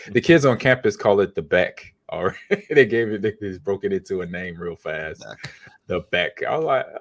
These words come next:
Speaker 2: "Oh yeah, you're right." <laughs>
Speaker 1: Yeah, why not?
Speaker 2: Yeah, why not? I'm not gonna tell you not to. All right. So for me, I've been, uh, t-, been obviously been to both, been involved in, in either. Uh, but I would say I would have to go with, uh, I would say online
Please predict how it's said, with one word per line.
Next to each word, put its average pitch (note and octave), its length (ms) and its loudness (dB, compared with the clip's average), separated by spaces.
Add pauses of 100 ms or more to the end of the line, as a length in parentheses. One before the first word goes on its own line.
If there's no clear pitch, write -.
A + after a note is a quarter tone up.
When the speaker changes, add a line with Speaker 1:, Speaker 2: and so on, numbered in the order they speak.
(120)
Speaker 2:
"Oh F4 360 4
yeah, F4 300 -4
you're B3+ 200 -4
right." D4 500 -2
<laughs> G3+ 300 -10
Speaker 1:
Yeah, C#4 60 -8
why G#3+ 220 2
not? B3+ 240 0 (520)
Speaker 2:
Yeah, C3 200 -2
why C#3 260 -4
not? F#2 340 -8
I'm G2 140 -8
not F2+ 200 -4
gonna F2 240 -4
tell G2 220 -2
you F2 140 -4
not D3+ 280 0
to. B2+ 280 -6 (340)
All F#2 220 -12
right. - 340 -10
So F#2+ 360 -6 (380)
for B2 160 0
me, F3 500 4
I've C3+ 260 0
been, D3 680 -4
uh, G#2+ 300 -10 (120)
t-, D3+ 120 2
been C3 220 4
obviously A2 340 -4
been A2 240 -2
to A#2+ 60 -8
both, G2 380 -6
been G2+ 160 -6
involved G2 400 -8
in, F#2 220 -10
in F2+ 180 -12
either. E2+ 480 -10 (120)
Uh, D#2+ 220 -16 (100)
but E2 300 -12 (760)
I - 80 -6
would G#2 180 -2
say F2+ 500 -2
I G2 80 -2
would G2+ 60 -2
have - 60 -10
to E2 60 -8
go E2+ 160 -4
with, D#2+ 160 -8
uh, A#1+ 1080 -16
I A2 60 0
would G2+ 100 -2
say E2 120 -4
online D#2+ 440 -10